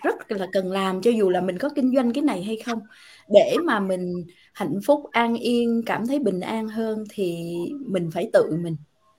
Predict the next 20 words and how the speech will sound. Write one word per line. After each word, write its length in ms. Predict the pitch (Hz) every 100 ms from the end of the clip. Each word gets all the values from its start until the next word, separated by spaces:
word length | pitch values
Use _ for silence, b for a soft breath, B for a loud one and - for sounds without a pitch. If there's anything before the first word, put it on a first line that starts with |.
| _ _ _ _ _ _ _ _ _
rèn 260 | 175 180 170
luyện 240 | 170 -
cái 100 | 190
này 220 | 247 185 160
cho 100 | 190
chính 240 | 190 247
mình, 180 | 302 175 175
chứ 100 | 277
không 140 | 254
ai 240 | 247 220
mang 220 | 202 202 185
lại 120 | 156
hạnh 160 | -
phúc 120 | 165 262
cho 80 | 220
mình. 200 | 185 165
Đừng 200 | 170 214
nói 140 | 285 285 B B B _
"Tôi 120 | 226 226
cưới 200 | 285